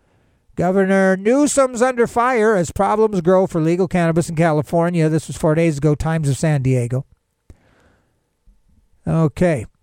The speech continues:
California's voters legalized cannabis. So basically, uh, if I don't get through all this, let me just tell you this.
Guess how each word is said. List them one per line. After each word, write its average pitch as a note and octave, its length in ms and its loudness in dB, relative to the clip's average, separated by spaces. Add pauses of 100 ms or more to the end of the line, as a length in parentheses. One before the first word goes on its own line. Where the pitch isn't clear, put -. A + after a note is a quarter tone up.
California's A3 600 0
voters A#3+ 360 2
legalized A#3 420 0
cannabis. A3 380 -2
So G3+ 80 -2
basically, G#3+ 560 0
uh, F#3+ 240 2
if F#3+ 220 -2
I F#3+ 100 0
don't G#3+ 180 -4
get G#3+ 160 -2
through G3 140 0
all F3+ 160 2
this, F3 160 -2
let F3+ 100 -2
me F3 60 -2
just E3 200 -2
tell E3+ 140 0
you D#3 140 -2
this. G2+ 220 -10